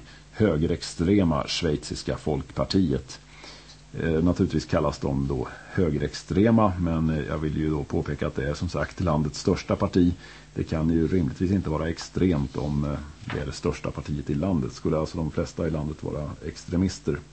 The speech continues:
Jag tror inte det. Det här partiet då, Schweiziska folkpartiet, eh, det är som sagt landets största parti och de har då samlat ihop hundratusen namnunderskrifter,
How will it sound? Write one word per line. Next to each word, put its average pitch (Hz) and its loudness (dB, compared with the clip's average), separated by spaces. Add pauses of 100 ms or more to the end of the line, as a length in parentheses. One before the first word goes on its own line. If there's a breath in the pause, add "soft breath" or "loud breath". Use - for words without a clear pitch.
(680 loud breath)
Jag - -4
tror 71 -2
inte 71 -4
det. 71 -2 (680 loud breath)
Det 92 2
här 98 8
partiet 107 6
då, 85 6
Schweiziska - 0
folkpartiet, 87 2 (540 loud breath)
eh, 69 -6 (200)
det 80 0
är 78 -2
som 82 -4
sagt 80 -2
landets 80 2
största 82 0
parti 85 2
och 82 2
de 85 2
har 85 2
då 76 2 (120)
samlat 82 0
ihop 87 2
hundratusen 92 4
namnunderskrifter, 82 2